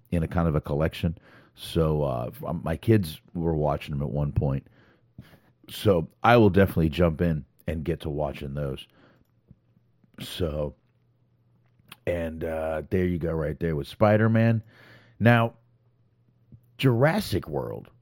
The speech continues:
uh, obviously kinda just obvious coming off the Jurassic Park series, is another one that's gonna be coming out next year. Uh, actually, we're gonna be coming out June tenth of two thousand twenty-two. Uh, Jurassic World Dominion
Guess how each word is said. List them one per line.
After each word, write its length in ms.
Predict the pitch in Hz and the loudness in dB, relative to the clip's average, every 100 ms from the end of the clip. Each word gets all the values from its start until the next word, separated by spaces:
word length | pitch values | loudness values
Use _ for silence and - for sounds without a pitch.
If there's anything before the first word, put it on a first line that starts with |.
| _ _ _ _ - | _ _ _ _ -10
uh, 180 | 82 78 | -6 -2
obviously 400 | 92 90 90 - | 0 0 0 -4
kinda 260 | - 85 78 | -2 -2 0
just 240 | 76 - - _ - - | -4 -10 -18 _ -20 -6
obvious 360 | 87 80 73 | -4 -4 -6
coming 320 | - - 80 76 | -8 -6 -2 -2
off 240 | 73 - | -4 -4
the 180 | 76 69 | -4 -4
Jurassic 580 | - 67 71 73 - 67 - | -6 -6 -4 -6 -8 -12 -12
Park 480 | - 82 73 - - _ _ _ - | -2 0 0 -6 -20 _ _ _ -20
series, 720 | - 90 85 80 73 71 - - - - | -4 2 4 4 0 -2 -10 -20 -14 0
is 140 | 87 | 2
another 360 | 85 82 82 82 | 2 2 2 2
one 180 | 80 80 | 2 0
that's 200 | 78 - | -2 -2
gonna 180 | 82 76 | -2 0
be 120 | 78 | -2
coming 300 | 87 78 76 | -2 -2 -2
out 220 | 73 - | -2 -2
next 320 | 73 71 - | -4 -6 -6
year. 400 | 76 78 78 71 _ - _ - - | -2 0 0 -2 _ -20 _ -20 -10
Uh, 220 | 71 64 | -6 -6
actually, 300 | 82 92 - | -4 -4 0
we're 160 | 87 82 | 0 0
gonna 200 | 78 87 | 0 2
be 100 | 85 | 2
coming 240 | 92 85 | 0 0
out 180 | 78 80 | 0 -2
June 400 | 67 78 127 147 | -4 0 2 2
tenth 500 | - 107 62 - - _ _ _ - | 2 0 0 -8 -20 _ _ _ -6
of 160 | 76 - | -6 -2
two 180 | 85 | -4
thousand 480 | 76 80 73 67 67 | 0 0 0 -4 -10
twenty-two. 800 | - 73 62 - - 107 95 92 - - - - | -8 -8 -8 -8 4 6 6 4 -4 -20 -20 -12
Uh, 180 | 76 71 | -10 -6
Jurassic 500 | 80 87 139 160 - | -2 2 4 4 2
World 400 | 120 123 110 82 | 4 6 4 4
Dominion 800 | 95 80 78 92 82 62 - | 2 4 2 4 2 -4 -10